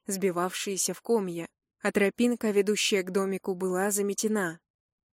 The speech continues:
Вокруг только сугробы и заносы. Я огляделась.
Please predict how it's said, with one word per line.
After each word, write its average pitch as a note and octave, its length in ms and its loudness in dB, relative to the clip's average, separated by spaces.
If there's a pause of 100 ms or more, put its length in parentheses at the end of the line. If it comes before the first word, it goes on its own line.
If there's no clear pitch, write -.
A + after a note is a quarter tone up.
(200)
Вокруг F#3 420 -2
только F3 300 -4
сугробы F3+ 640 2
и - 20 0
заносы. F3+ 680 0 (760)
Я A3+ 220 2
огляделась. G3 800 0